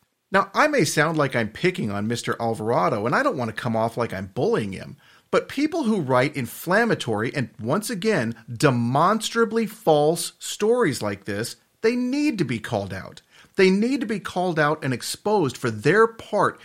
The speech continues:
in willfully spreading fear, misinformation, and outright lies. They need to be held accountable for the damage their false narrative is causing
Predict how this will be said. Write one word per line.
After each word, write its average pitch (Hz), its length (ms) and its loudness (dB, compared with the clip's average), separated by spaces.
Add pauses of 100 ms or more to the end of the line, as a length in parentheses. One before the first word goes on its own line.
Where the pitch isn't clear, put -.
(140)
in 110 280 -2
willfully 220 500 2
spreading 123 420 -2
fear, 175 580 -4 (200)
misinformation, 165 1120 -2
and 123 180 -6
outright 139 540 2
lies. 110 640 -6 (420)
They 156 140 6
need 196 320 0
to 156 80 -6
be 123 140 -2
held 156 500 2
accountable - 880 -4 (260)
for - 120 -4
the 127 100 0
damage 143 460 0
their 107 160 -2
false 151 600 0
narrative 123 460 2
is 113 140 -6
causing 190 600 -2